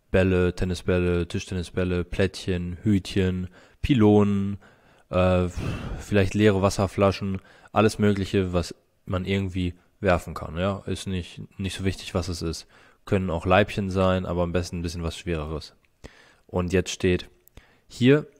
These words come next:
ist die Hallenecke, das heißt, hier ist eine Wand, hier ist eine Wand und hier ist eine Weichbodenmatte. Durch diese Weichbodenmatte kann der Torwart nicht sehen, ähm,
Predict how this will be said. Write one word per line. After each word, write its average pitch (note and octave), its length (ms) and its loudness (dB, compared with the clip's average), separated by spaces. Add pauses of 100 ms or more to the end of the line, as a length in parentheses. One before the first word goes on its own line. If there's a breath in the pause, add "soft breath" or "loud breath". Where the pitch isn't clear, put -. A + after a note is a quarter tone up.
(200)
ist - 260 -4
die F2+ 360 -2 (200)
Hallenecke, G#2 520 0
das E3+ 200 -4
heißt, F2 280 2
hier G#2+ 160 0
ist - 120 -4
eine F#2+ 140 -2
Wand, F2+ 240 -2
hier - 180 -6
ist G2+ 140 -6
eine A2+ 100 0
Wand B2+ 240 -2 (280 loud breath)
und - 100 -20
hier G2+ 80 2
ist F2+ 100 -2
eine F2+ 80 -4
Weichbodenmatte. E2 760 0 (300 loud breath)
Durch - 120 -20
diese F2+ 180 0
Weichbodenmatte F#2+ 800 2 (140)
kann F#2+ 160 -6
der F2 100 2
Torwart F#2 380 4
nicht F#2 240 -4
sehen, F#2 340 -2 (420 soft breath)
ähm, D#2 380 -8